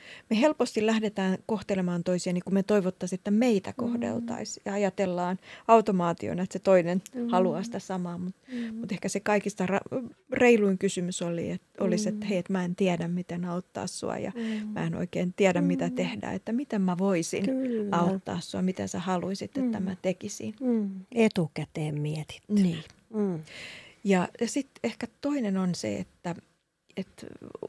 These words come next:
Speaker 1: monesti tietysti tällaiseen traumaoireiluun voi liittyä myös pitkää masennusta.
Speaker 2: Mm.
Speaker 1: Ja, ja on, totta kai sillä on merkitystä, että onko kyse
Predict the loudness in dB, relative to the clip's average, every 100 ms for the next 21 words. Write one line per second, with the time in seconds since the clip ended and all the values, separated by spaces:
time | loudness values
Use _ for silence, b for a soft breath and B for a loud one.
0 | -10 0 4 4 2 -2 -6 -8 -6 -4
1 | -4 -6 -8 -6 -2 -2 0 -2 0 2
2 | 2 2 -2 -2 -4 -4 -2 -2 -4 -2
3 | 0 2 0 -4 -8 -10 -10 -8 -8 -8
4 | -14 -20 -20 -20 _ -20 -20 -20 B B
5 | B B B B -4 -2 -2 -6 _ _
6 | _ _ _ _ _ -14 -4 0 0 0
7 | -4 _ _ _ _ -8 -4 0 2 2
8 | 2 4 6 4 4 -4 -8 -8 -8 -4
9 | -4 -2 -4 -4 -4 -4